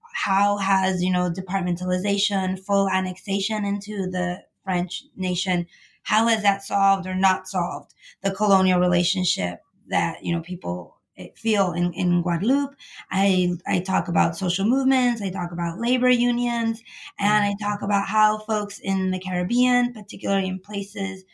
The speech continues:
like Guadeloupe and Puerto Rico that are not independent nation states, how they imagine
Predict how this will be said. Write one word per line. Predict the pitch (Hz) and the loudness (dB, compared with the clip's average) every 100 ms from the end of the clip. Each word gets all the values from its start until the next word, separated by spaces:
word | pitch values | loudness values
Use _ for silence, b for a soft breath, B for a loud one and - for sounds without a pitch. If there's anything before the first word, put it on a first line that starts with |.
| b b | b b
like | - 185 - | -2 -2 0
Guadeloupe | 180 180 214 220 - | 2 2 2 0 -2
and | 190 | -6
Puerto | 196 185 | -4 -4
Rico | 196 214 220 202 190 B B - | -2 -2 -2 -2 -2 B B -2
that | 185 190 | 2 4
are | 185 | 2
not | 190 214 220 | 2 2 0
independent | 214 202 202 196 185 196 | -2 -2 0 0 0 -2
nation | 185 - 190 | -4 -4 -6
states, | - 208 185 165 | -6 -2 -2 -4
how | - 190 190 190 | -2 2 2 2
they | 190 185 | 0 2
imagine | 185 190 180 185 180 | 2 2 2 0 -2